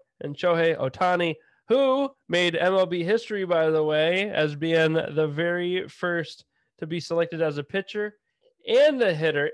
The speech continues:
and in the home run derby. This guy's unstoppable. Just pick him up if you haven't already.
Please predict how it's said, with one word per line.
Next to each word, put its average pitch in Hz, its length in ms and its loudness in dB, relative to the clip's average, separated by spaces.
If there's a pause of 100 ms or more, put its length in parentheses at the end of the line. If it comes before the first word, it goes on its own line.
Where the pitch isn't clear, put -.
and 330 240 2
in 330 100 -4
the 247 120 2
home 233 260 2
run 208 160 0
derby. 185 280 -2
This 214 200 -2
guy's 180 280 0
unstoppable. 139 800 -4 (300)
Just - 180 -20
pick 175 160 -8
him 165 100 -4
up 156 180 -2
if 143 140 -10
you 139 80 -6
haven't 135 240 -4
already. 135 440 -8